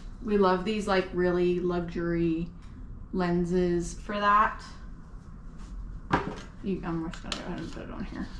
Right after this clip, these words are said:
So lose it. So it goes on, it can go on that way. If you wanna block out some sunshine, you can take it off and put it the other way. If I can figure out how to take it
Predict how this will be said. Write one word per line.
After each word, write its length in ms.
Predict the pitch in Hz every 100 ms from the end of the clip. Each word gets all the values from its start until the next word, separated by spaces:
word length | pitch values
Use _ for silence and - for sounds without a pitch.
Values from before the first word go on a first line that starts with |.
| - - -
So 180 | 110 - - - - - - - - - - - - -
lose 160 | -
it. 220 | - - -
So 120 | 190
it 120 | -
goes 180 | 170 170
on, 260 | 165 165 156
it 100 | 190
can 140 | 175
go 80 | 160
on 100 | 170
that 180 | 180 233
way. 240 | 233 226 226 - - - -
If 80 | -
you 60 |
wanna 160 | 170 170
block 300 | 170 175 170
out 160 | 170 165
some 160 | -
sunshine, 640 | 165 202 202 208 190 196 196 - -
you 100 | 175
can 220 | 165 160
take 140 | 165 165
it 40 |
off 220 | 170 156
and 100 | 156 160 -
put 120 | 175
it 80 | -
the 100 | 170
other 180 | 185 196
way. 200 | 190 185 - - - - - - - - - - - -
If 60 |
I 80 | -
can 160 | - 180
figure 300 | - 170 170
out 140 | 175
how 60 | 202
to 220 | 170 -
take 200 | 180 170
it 140 | 170